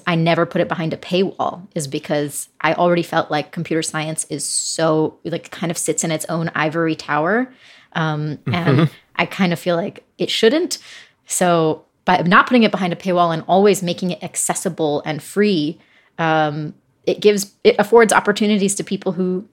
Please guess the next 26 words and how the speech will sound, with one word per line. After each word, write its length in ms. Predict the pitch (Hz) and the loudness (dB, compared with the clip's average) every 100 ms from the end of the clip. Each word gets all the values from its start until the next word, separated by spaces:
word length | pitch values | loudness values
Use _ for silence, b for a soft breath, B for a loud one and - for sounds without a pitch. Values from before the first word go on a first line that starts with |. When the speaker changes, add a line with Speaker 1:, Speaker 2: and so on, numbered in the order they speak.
| _ - | _ -10
Speaker 1:
may 400 | 175 170 175 196 | -4 0 2 2
have 120 | 185 | 4
never 260 | 185 180 170 | 2 0 -4
even 260 | 180 185 | -4 -4
had, 460 | 170 180 175 160 160 _ - | -4 -2 -2 -2 -10 _ -6
they 360 | 185 185 196 | -4 2 6
may 120 | 226 254 | 8 8
have 100 | 226 | 6
never 180 | 233 | 6
even 200 | 220 208 | 6 4
seen 360 | 180 - 220 269 | 2 4 8 8
themselves 680 | 170 - 156 165 170 165 - _ | 6 2 2 2 0 -8 -14 _
possibly 680 | - 165 175 156 180 165 151 _ 160 | 0 0 0 -2 0 -2 -6 _ -4
doing 280 | 214 254 208 | 2 4 2
something 420 | 170 151 - 151 | 0 -6 -8 -8
like 320 | 151 - - _ _ _ _ _ _ - | -8 -10 -16 _ _ _ _ _ _ -12
learning 760 | - 156 156 165 165 160 151 | -6 -2 0 2 2 0 0
what 140 | 151 147 | -2 -2
a 20 | |
heap 300 | - 151 147 | -4 -6 -4
is 440 | 151 147 151 139 | -2 -2 -4 -8
or 520 | - 160 151 151 143 143 - | -6 -4 -2 -2 -4 -8 -4
building 260 | 165 156 151 | -2 0 -2
their 140 | 151 | -6
own 80 | 147 | -6
website. 460 | 147 - - 82 | -8 -6 -8 -8